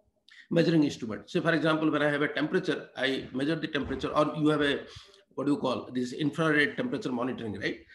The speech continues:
So it will, the sensor will find out the temperature and display it on the display device. A smart sensor, normally what it does, it, it, uh, look at this, the same sensor is here. It takes the input signal.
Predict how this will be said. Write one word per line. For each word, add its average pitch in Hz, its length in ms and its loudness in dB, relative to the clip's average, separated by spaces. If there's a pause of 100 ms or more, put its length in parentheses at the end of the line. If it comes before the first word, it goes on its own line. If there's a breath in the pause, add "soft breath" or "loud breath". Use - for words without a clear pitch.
(160 loud breath)
So 202 140 2
it 180 100 6
will, 190 140 2 (100)
the 165 80 2
sensor 190 340 2
will 202 140 0 (200)
find 165 220 0
out 185 140 2
the 180 80 0
temperature - 500 -2 (200)
and 208 140 6
display 185 340 2
it 170 80 -2
on 147 140 0
the 127 140 -4 (220)
display 135 280 -4
device. 104 380 -8 (1700 loud breath)
A 190 80 4
smart 208 320 4
sensor, 233 340 2
normally 220 380 2
what 202 180 4
it 208 160 -4
does, 202 160 0 (160)
it, 170 140 0 (240)
it, 165 160 2 (440)
uh, 143 180 2
look 196 180 4
at 196 120 6
this, 202 180 0
the 160 120 0
same 196 260 2
sensor 165 300 0
is 180 180 2
here. 156 220 -2 (540 soft breath)
It - 160 -2
takes 190 180 2
the 202 100 0
input 170 300 2
signal. 165 480 0